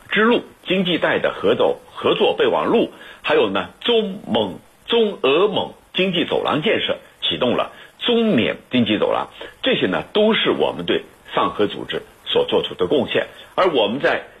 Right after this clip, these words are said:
一些机制性的对话，你比如说人民论坛、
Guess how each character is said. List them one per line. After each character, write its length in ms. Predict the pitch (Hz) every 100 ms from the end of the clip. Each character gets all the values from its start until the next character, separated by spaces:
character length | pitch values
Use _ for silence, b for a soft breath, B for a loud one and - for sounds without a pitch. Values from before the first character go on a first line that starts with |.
| -
一 160 | - 156
些 200 | 147 131
机 300 | - 262 247
制 140 | 208
性 180 | 160 139
的 60 | 113
对 160 | 175
话， 280 | - 156 -
你 100 | 107
比 100 | 113 87
如 100 | 78
说 260 | 104 92 B B B -
人 180 | 110 151
民 160 | 135
论 240 | 160 185 107
坛、 300 | 90 104